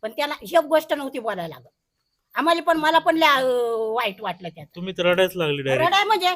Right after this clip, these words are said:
Speaker 1: माझा सक्का पुतण्या त्याचा दारू म्हणतो, दारू प्यायला नाही, दारू प्यायचं म्हणजे असं कसा?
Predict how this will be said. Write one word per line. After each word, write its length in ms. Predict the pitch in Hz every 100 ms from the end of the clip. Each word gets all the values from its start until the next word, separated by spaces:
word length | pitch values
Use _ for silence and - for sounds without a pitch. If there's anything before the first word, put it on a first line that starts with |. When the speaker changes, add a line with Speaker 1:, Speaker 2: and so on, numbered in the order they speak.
| 359
Speaker 1:
माझा 140 | 339
सक्का 280 | - 381 392
पुतण्या 340 | 403 403 359
त्याचा 220 | 359 330 330
दारू 260 | 339 349
म्हणतो, 260 | 330 381 330
दारू 380 | - 311 381 403
प्यायला 300 | 415 403 427
नाही, 280 | 466 440
दारू 340 | 359 226 392 415
प्यायचं 380 | 415 403 403 381
म्हणजे 300 | 440 320 359 _ _ _ _ _ 302
असं 160 | 302
कसा? 280 | 403 415 359